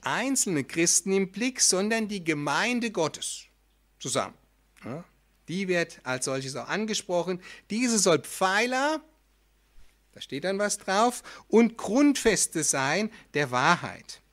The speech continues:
Welche Wahrheit soll denn offenbart werden? Gott, und da ist der Herr Jesus gemeint. Seht ihr das?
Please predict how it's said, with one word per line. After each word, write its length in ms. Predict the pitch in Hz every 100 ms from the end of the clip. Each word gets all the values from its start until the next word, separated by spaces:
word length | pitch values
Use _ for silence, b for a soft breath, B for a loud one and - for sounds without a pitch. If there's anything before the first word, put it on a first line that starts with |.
| B B B B
Welche 300 | 151 165 156
Wahrheit 400 | 139 185 220 202
soll 160 | - 180
denn 160 | 175
offenbart 720 | 165 147 135 110 107 139 -
werden? 480 | 190 208 226 240 262 - b b b b b b b b b b b
Gott, 460 | 170 220 262 - - _
und 340 | 160 156 147 - - -
da 260 | 139 151 185
ist 760 | 185 185 202 - - - -
der 120 | 156
Herr 240 | 123 143 131
Jesus 580 | 117 147 254 262 220
gemeint. 500 | - 185 139 95 92
Seht 180 | - 147
ihr 100 | 175
das? 400 | 196 214 220 -